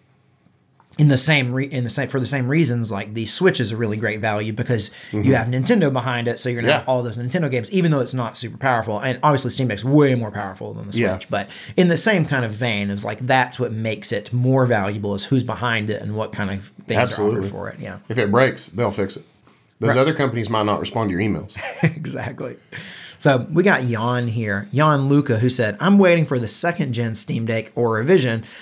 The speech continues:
Speaker 1: I just want an oled screen and higher battery life."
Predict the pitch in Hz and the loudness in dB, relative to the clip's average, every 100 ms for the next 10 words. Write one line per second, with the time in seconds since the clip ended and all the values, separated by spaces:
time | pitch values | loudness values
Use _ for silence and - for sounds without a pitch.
0 | - - 135 143 151 131 120 143 190 196 | -10 0 2 2 0 -2 -4 2 4 6
1 | 165 - - 147 139 139 131 117 110 101 | 4 2 -2 -2 0 -2 -4 -6 -6 -8
2 | - 131 123 104 98 120 107 95 78 71 | -6 -2 -2 -2 -4 -4 -4 -6 -8 -12
3 | - | -18